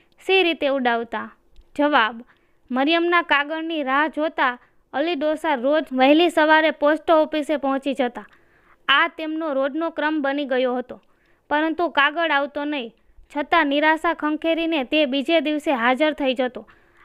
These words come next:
આ જોઈને કર્મચારીઓ તેને પાગલ ગણી તેની હાંસી ઉડાવતા. ક્યારેક મસ્કરીમાં અલી ડોસાનું નામ બોલીને પણ તેને કાગળ માટે ટટડાવતા. આ રીતે અલી ડોસાની હાંસી ઉડાવવામાં તેમને મજા આવતી. પ્રશ્ન ચાર,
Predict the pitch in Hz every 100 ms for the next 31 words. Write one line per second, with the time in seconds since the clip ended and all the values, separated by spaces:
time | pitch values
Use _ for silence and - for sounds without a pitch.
0 | - 269 320 285 320 339 311 - 277 311
1 | 320 302 294 311 330 320 285 302 - 262
2 | 269 302 285 330 320 247 262 285 277 240
3 | 269 311 285 254 226 226 220 - _ _
4 | _ _ - 294 311 330 285 277 - 330
5 | 330 330 302 254 311 294 302 311 311 311
6 | 269 269 302 302 311 330 330 311 330 311
7 | 247 _ _ _ - 294 285 277 285 294
8 | 330 302 294 294 - _ _ 302 302 277
9 | 226 226 226 - - 277 302 320 339 370
10 | 285 - 294 294 302 294 320 330 302 247
11 | 285 339 320 294 311 311 330 302 - 285
12 | 302 285 269 277 247 226 226 226 _ _
13 | 277 277 285 277 269 285 233